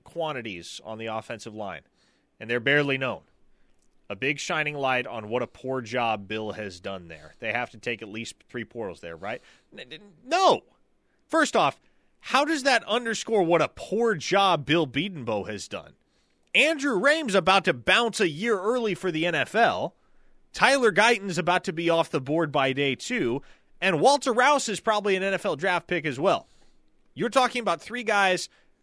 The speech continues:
that are going to play professional football. That's, that's how poor of a job Bill Bedenbaugh has done.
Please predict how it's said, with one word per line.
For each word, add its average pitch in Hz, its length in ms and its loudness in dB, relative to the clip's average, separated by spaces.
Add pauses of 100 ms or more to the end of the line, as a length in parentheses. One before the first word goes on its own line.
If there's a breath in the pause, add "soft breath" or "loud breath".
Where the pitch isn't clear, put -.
that 170 140 6
are 160 80 6
going 196 340 2
to 139 140 -10 (160)
play 202 240 2
professional 180 800 0
football. 135 460 -2 (500 soft breath)
That's, 160 440 0 (220 soft breath)
that's 190 220 6
how 220 120 6
poor 233 380 4
of 185 100 4
a 190 60 2
job 175 360 6
Bill 160 200 4
Bedenbaugh 147 440 2
has 131 120 0
done. - 200 -2